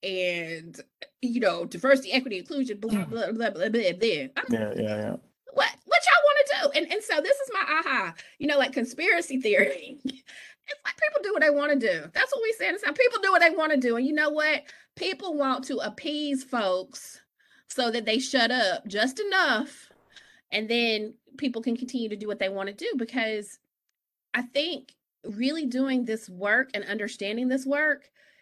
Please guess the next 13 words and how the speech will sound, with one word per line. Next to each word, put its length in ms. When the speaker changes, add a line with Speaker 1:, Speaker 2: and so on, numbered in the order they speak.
Speaker 1:
just 300
requires, 1300
like 160
I 40
said, 240
a 60
shift, 800
a 100
shift 540
that 180
makes 520
everybody 560
uncomfortable. 1000